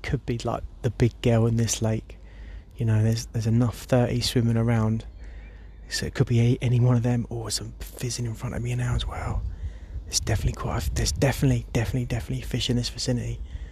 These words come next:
I'm definitely gonna have to stay in this swim for a bit, I think. Wow, I, I am, I am buzzing. I tell you, I feel like a little kid when all these bubbles start coming up. Just like that, it, it, like, just like that, because I talked about it a few times,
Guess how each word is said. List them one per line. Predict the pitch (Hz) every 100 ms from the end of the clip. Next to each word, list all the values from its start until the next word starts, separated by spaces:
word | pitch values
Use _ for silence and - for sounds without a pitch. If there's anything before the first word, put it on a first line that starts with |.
| - - -
I'm | - -
definitely | - 117 139
gonna | 127 117
have |
to | -
stay | 117 - 120
in | 117
this | 113
swim | - - 117 110
for | - 117
a |
bit, | 117 113
I | 110
think. | - 123 - - - - - - - -
Wow, | 110 110 110 117 -
I, | 123
I |
am, | 120 120
I | 127
am | 117 113
buzzing. | 127 120 117 110 101 - - - - - - -
I | - - -
tell | - 120
you, |
I | 110
feel | 135
like | 117
a | 131
little | 123 -
kid | 131
when | 127 -
all | 135
these | -
bubbles | - - 123 123 123
start | - 127 -
coming | - 120 127
up. | 123 - - - - - - - - -
Just | - -
like | 110 -
that, |
it, | 127 - - 139
it, | - -
like, | 135 -
just | 160 - 147
like | 139
that, | 120 -
because | - 139 - - - - -
I | 113
talked | - 135 -
about | 123 123
it | 117
a |
few | - 135 131
times, | 131 123 120